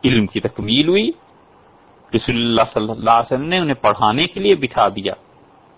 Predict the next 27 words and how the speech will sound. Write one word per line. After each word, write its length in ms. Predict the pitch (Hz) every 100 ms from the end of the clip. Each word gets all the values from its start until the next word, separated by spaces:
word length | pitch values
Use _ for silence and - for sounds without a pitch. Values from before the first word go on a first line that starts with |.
| _ _ _ _ _ -
اور 120 | 156
صحابہ 580 | - 147 151 143 220 254
رضی 280 | 226 180 165
اللہ 200 | 147 147
عنہ 220 | 139 127
سے 140 | -
کہا 240 | 113 143 151
کہ 140 | -
ابن 160 | 123 120
مسعود 360 | 113 - 117 -
سے 80 | -
علم 260 | - 101
حاصل 320 | 107 101 - 98
کرو۔ 260 | - 113 139 _ _ _ _ _ _ _ _ _ _ _ _ _ _ _ _ _ _ _ _ _ _ _ _ _ _ _ _ _ -
اسی 300 | - 254 247
لیے 200 | 226 190
استیاب 680 | - - 117 107 104 104
میں 100 | 101
آیا 260 | 98 98 104
ہے 100 | - - _ _ _ _ _ _ _ _
کہ 80 | -
عبداللہ 320 | 113 117 131
ابن 180 | 123 113
مسعود 440 | 113 110 - 135 123
رضی 280 | 110 -
اللہ 200 | 110 117
عنہ 300 | 143 156 190